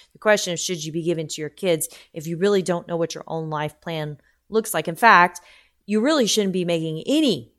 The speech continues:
major life decisions without knowing where you are, what you need, and where your holes in your plan are or could be. Because really,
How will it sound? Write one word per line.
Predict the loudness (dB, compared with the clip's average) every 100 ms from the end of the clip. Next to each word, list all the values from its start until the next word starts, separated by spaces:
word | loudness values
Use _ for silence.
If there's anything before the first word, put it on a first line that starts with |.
| _
major | -4 -2 0 -4 -6 -2
life | -2 -2
decisions | -4 -4 -4 -6 -10 -12 -6
without | -2 0 0 0
knowing | -2 -2 -4 -10 -16 _ _
where | -6 -2 0
you | 0 0
are, | 0 0 0 -4 -8 _ _ _ _ _ _
what | -10 -6 -4 -2 0
you | 0
need, | 0 -2 -4 -6 -8 _ _ _ -6
and | 0
where | 4 4
your | 4 2
holes | 2 2 2 0
in | -2
your | -2
plan | -2 0 0 -2 -8 _ -4
are | 0 2 2 2 -2
or | -8
could | 4 6 6
be. | 2 -6 -16 _ _
Because | -2 4 4 4 -2 _ _ _ _ _ _ _
really, | -10 2 4 4 2 -2 -8